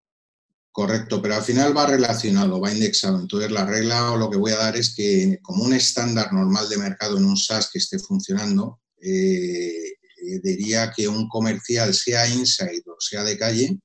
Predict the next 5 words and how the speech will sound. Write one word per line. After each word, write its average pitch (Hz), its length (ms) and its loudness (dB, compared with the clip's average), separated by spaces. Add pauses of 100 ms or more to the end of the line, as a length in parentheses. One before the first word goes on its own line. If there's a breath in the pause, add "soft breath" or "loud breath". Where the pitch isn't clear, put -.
(760)
tiene 117 340 0
que 101 160 0
traer 104 680 0
en 95 200 -2
negocio 127 800 0